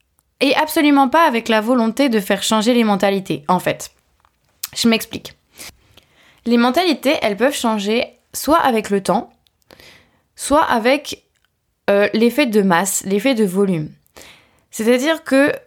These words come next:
au tout début, sur la mode éthique, euh, qu'est-ce qui a fait que les gens ont pris conscience de l'impact de la mode, euh, fast fashion,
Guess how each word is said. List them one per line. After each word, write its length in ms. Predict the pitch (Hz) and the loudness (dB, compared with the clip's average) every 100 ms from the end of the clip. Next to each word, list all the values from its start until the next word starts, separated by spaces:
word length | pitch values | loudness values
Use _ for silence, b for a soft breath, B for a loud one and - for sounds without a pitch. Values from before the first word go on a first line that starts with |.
| - | -2
au 80 | 226 | 0
tout 160 | 269 | 0
début, 560 | 262 247 208 247 285 - | 2 2 2 2 2 0
sur 160 | 233 220 | -2 0
la 120 | 202 | 2
mode 220 | 208 202 | 2 0
éthique, 540 | 190 - 262 269 - _ _ 196 | -2 -2 -4 -4 -12 _ _ 0
euh, 340 | 190 185 185 147 | 0 0 -4 -6
qu'est-ce 240 | - 285 - | -2 -2 -2
qui 140 | - | -2
a 100 | 208 | 0
fait 180 | - 254 | 0 0
que 140 | 247 | 0
les 160 | 202 196 | 0 0
gens 300 | 196 233 233 | 2 0 0
ont 220 | 208 202 190 | 0 -2 -2
pris 260 | - 269 | -2 -4
conscience 540 | 262 233 226 233 226 - | 0 0 2 0 0 0
de 80 | |
l'impact 600 | 196 185 180 202 196 - - | 0 0 0 -2 -2 -8 -10
de 160 | 175 | -2
la 160 | 180 165 | 0 2
mode, 420 | 170 180 170 - - _ | 2 0 0 -6 -10 _
euh, 260 | 180 165 170 | -4 -2 -4
fast 300 | - 202 190 | -2 -4 -2
fashion, 560 | 180 165 - 196 185 | -4 -2 0 0 0